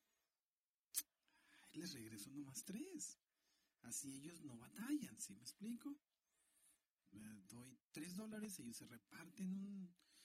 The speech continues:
un dólar cada uno de ellos y ya. Asunto arreglado.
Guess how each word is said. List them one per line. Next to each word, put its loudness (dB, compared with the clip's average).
un -6
dólar 2
cada 0
uno 4
de 4
ellos 2
y 2
ya. 4
Asunto -4
arreglado. 2